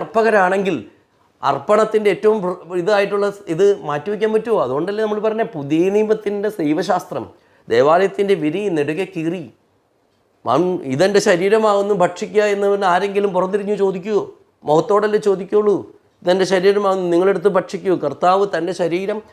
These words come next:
അർപ്പിക്കുന്നത്. അപ്പോൾ അതുകൊണ്ട് ആ രണ്ടാം വത്തിക്കാൻ കൗൺസിലിൻ്റെ ചൈതന്യം ഏറ്റവും കൂടുതൽ, ആ,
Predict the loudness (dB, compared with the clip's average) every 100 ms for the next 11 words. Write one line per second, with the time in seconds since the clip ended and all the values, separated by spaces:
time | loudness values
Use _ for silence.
0 | -20 _ -2 0 0 -4 -4 0 2 2
1 | 0 -6 _ -16 -8 -2 0 0 -4 -2
2 | -2 -4 -8 -20 -14 -4 0 0 -2 -8
3 | -4 0 4 4 4 2 2 0 -4 -6
4 | -6 -4 -4 -4 -6 -8 -8 -6 -2 0
5 | 0 -2 -2 -2 -4 -6 -8 -2 0 2
6 | 2 2 0 0 -2 -4 -10 _ _ -10